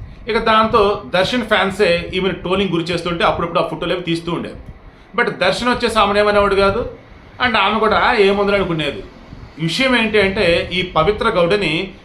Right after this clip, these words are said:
దర్శను అఫీషియల్గా అంటే అనఫీషియల్గా సెకండ్ మ్యారేజ్ చేసుకున్నాడు. అఫీషియల్గా అంటే మొదటి భార్యకి విడాకులు ఇచ్చిన తర్వాతే కదా, so ఇవ్వాల, అందుకని అనఫీషియల్గా రెండో పెళ్లి చేసుకున్నాడు. Then రెండో భార్య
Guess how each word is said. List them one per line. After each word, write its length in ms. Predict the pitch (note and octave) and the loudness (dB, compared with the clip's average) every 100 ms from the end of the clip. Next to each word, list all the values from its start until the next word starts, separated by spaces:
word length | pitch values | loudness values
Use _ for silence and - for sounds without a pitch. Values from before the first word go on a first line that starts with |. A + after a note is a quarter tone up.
| - - | -20 -16
దర్శను 800 | - D3+ F#3+ A#3+ A3 E3+ G3 - - - | -2 0 0 0 0 0 -2 -6 -16 -8
అఫీషియల్గా 600 | - - A3+ A#3 A3 G#3 F#3+ | -8 -4 -2 0 2 4 2
అంటే 260 | F#3+ A3 F3+ B2+ | 2 0 0 0
అనఫీషియల్గా 840 | D#3+ G3 G3+ G3+ G#3 G3 E3+ F3 | 0 0 0 -2 2 2 2 0
సెకండ్ 280 | F3+ - G3+ | -2 0 0
మ్యారేజ్ 320 | E3+ G#3 G#3+ | 0 0 -2
చేసుకున్నాడు. 400 | D3+ - - - - - - - - - - - - - - - - - - - - - A#2 | -4 -6 -12 -18 -20 -18 -18 -20 -20 -20 -18 -16 -16 -16 -14 -16 -16 -20 -20 -20 -20 -12 -10
అఫీషియల్గా 440 | - G#3+ B3+ B3 | -6 0 4 4
అంటే 140 | A#3 A3 | 4 2
మొదటి 240 | G3 A3 | 2 2
భార్యకి 220 | A#3+ A#3 | 2 2
విడాకులు 260 | G#3+ A#3 A3+ | 2 2 -2
ఇచ్చిన 160 | A#3 | -4
తర్వాతే 340 | A3+ A3+ A3 G#3 | 2 4 4 4
కదా, 360 | F3 G#3 D#3 - | 4 2 0 0
so 140 | B3+ G3+ | 2 4
ఇవ్వాల, 320 | A3 A3 - - | 4 2 0 0
అందుకని 260 | G#3 A#3+ G#3+ | 0 0 0
అనఫీషియల్గా 500 | G#3+ B3+ A3 A3 B3 | 0 0 -4 -2 0
రెండో 200 | G3 - | 0 0
పెళ్లి 240 | G3 G#3 | 0 2
చేసుకున్నాడు. 420 | G3 - G2+ F2+ - - - - - - - - - - - - - G#3+ | 0 -2 -14 -18 -20 -20 -20 -20 -18 -16 -16 -18 -18 -20 -20 -20 -20 -2
Then 300 | G#3 A#3 G3+ | 0 2 2
రెండో 260 | F#3 F#3 G3+ | 0 2 2
భార్య 360 | F#3 F3+ F#3 | 4 2 2